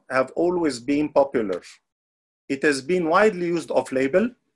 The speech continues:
as initial treatment with good results in decreasing the pain and primary dysmenorrhea.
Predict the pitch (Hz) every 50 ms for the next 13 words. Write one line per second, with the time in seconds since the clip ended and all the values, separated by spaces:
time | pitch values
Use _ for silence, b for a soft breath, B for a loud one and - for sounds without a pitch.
0 | _ _ _ _ _ _ _ _ _ - 139 143 147 - - 131 139 180 180 -
1 | 185 151 135 - 143 151 151 147 - 175 185 220 220 - - - _ _ _ _
2 | _ _ _ _ _ _ - 151 160 190 202 202 - - 147 220 277 - 214 202
3 | 196 175 175 190 190 185 - - - - - - 151 147 139 139 135 - 147 156
4 | 175 156 147 160 147 131 117 131 120 - - 147 156 165 170 180 196 - 131 127
5 | 123 - - 147 143 143 143 139 127 123 120 107 131 131 - - 139 120 117 117
6 | 117 113 107 101 85